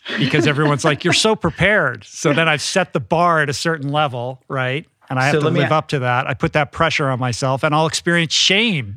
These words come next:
Speaker 1: if I
Speaker 2: Yeah.
Speaker 1: can't live up to that, Judd. What am I gonna do?
Speaker 2: So, uh, let me ask you this. When you feel shame, or when you have all that anxiety piece, does that actually help you prepare better?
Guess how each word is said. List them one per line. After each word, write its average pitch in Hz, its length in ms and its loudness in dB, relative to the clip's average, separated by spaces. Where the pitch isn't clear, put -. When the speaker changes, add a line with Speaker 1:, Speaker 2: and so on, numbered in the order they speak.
Speaker 1:
if - 140 -4
I 151 60 2
Speaker 2:
Yeah. 135 100 -4
Speaker 1:
can't 165 300 0
live 151 160 2
up 220 160 0
to 175 100 0
that, 117 460 -4
Judd. 139 420 -2
What 165 140 0
am 180 100 0
I 180 60 2
gonna 160 180 0
do? 139 400 -2
Speaker 2:
So, - 400 -2
uh, 147 200 -8
let 156 220 0
me 170 120 0
ask 147 240 -2
you 143 100 0
this. 117 320 -2
When 131 340 0
you 165 120 0
feel 143 300 -2
shame, 113 840 -4
or 123 140 0
when 131 280 0
you 123 500 0
have 123 300 -2
all 123 140 0
that 104 320 -4
anxiety 117 520 -4
piece, 95 280 -12
does 110 200 -6
that 131 200 -2
actually 117 440 -6
help 104 300 -8
you 104 120 -6
prepare 101 440 -6
better? - 680 -10